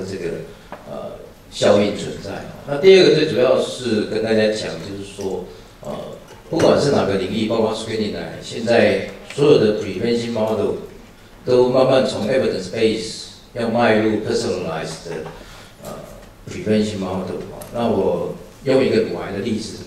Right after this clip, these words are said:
呃，讲给大家听啊。然后第三个最主要介绍，啊，目前，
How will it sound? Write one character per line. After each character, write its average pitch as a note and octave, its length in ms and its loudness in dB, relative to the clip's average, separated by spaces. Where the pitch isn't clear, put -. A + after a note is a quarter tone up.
呃， - 120 -14
讲 - 140 -4
给 - 100 0
大 G#2 120 2
家 G2+ 160 0
听 - 180 -8
啊。 - 180 -16
然 A#2 160 4
后 D3 180 6
第 F3 80 2
三 E3 240 6
个 C3+ 100 6
最 C#3 120 2
主 A#2 80 0
要 A#2 140 4
介 B2 180 0
绍， A2 420 0
啊， - 140 -10
目 E3 160 -2
前， G#2+ 200 0